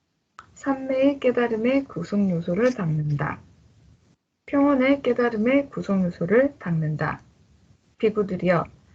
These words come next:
지혜롭게 마음의 잡돌이함을 부족한 비구는 이렇게 일곱 가지 깨달음의 구성 요소를 닦고 이렇게 일곱 가지 깨달음의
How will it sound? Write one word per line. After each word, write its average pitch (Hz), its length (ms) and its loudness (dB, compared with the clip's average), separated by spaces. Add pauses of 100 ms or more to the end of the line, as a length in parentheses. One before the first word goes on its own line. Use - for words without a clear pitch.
(180)
지혜롭게 226 880 2
마음의 185 420 0
잡돌이함을 214 800 -2
부족한 190 460 -2
비구는 165 440 0 (440)
이렇게 196 480 2
일곱 196 520 2
가지 226 460 -2
깨달음의 233 600 -2
구성 202 400 -2
요소를 190 360 0
닦고 220 540 0 (420)
이렇게 185 380 2
일곱 185 440 -2
가지 226 380 -2
깨달음의 240 720 0